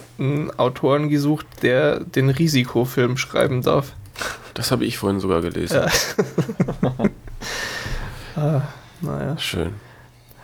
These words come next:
Speaker 1: Ah ja, aber was ja sehr erfreulich war, ist, dass Dings, ähm, jetzt, äh, David O. Russell bei Uncharted ausgestiegen ist.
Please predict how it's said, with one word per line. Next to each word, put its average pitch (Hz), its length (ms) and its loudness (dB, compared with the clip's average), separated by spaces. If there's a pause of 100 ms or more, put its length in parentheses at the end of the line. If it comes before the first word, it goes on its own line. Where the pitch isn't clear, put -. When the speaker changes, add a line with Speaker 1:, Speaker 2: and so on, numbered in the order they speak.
Speaker 1:
Ah - 80 2
ja, 131 160 4
aber 120 160 2
was 127 140 2
ja 120 140 4
sehr 143 180 2
erfreulich 190 520 0
war, 165 160 2
ist, 170 220 -2
dass 156 200 0
Dings, - 460 -2
ähm, 139 360 2
jetzt, 131 320 -2
äh, 143 180 2
David 151 380 0
O. 135 80 2
Russell 170 640 2
bei - 300 2
Uncharted - 560 0
ausgestiegen 131 680 0
ist. - 300 -2